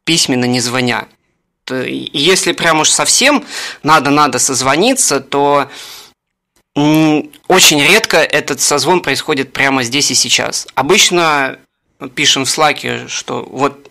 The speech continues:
такая-то тема, э, давайте созвонимся, смотрите,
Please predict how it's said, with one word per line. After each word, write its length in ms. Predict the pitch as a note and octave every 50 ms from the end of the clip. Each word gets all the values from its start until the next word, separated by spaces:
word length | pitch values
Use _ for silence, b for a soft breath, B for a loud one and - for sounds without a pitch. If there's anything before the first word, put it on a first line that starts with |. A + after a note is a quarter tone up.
| _ _ _
такая-то 440 | - D#3+ - - D#3+ D3 C#3 C#3 C#3
тема, 400 | C3 - B3 D4 D4 D4+ D4 C#4+ B B B B B B B B B B B -
э, 340 | - C#3 C#3 C#3+ C#3 C3+ C3
давайте 400 | B2+ D3 E3+ E3 E3+ E3 - D3+
созвонимся, 840 | - D#3 D3+ C3 C#3 D3 D#3 F#3+ A#3 C#4 E4 E4+ - C#4 C4 C4 C4+ B B B B B B _ -
смотрите, 800 | - - F3 E3 D#3+ - F3 D#3+ C#3 - - B2 A#2 A2+ -